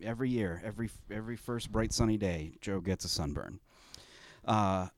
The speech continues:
all right. Well, you can listen to the Ninth State Sports Show every Thursday morning during the lacrosse season by going to N H dash high school sports dot com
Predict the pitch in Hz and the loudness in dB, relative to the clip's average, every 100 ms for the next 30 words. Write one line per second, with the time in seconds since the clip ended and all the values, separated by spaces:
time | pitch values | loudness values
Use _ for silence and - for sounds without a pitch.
0 | - 127 117 120 147 156 156 214 160 135 | 0 2 6 6 6 4 2 2 2 4
1 | 107 107 104 104 92 - 104 117 117 143 | 6 6 4 0 -2 -2 0 0 2 2
2 | 135 117 98 95 95 95 90 95 98 92 | 4 2 2 2 2 2 2 4 4 2
3 | 85 101 92 104 95 92 95 92 98 95 | 2 2 4 2 2 0 2 0 2 2
4 | - 98 139 120 110 107 92 110 95 - | 0 -2 2 4 4 0 0 0 -2 -2
5 | 90 - 90 - 78 - 120 135 | -6 -4 -4 -2 -4 -2 -2 -2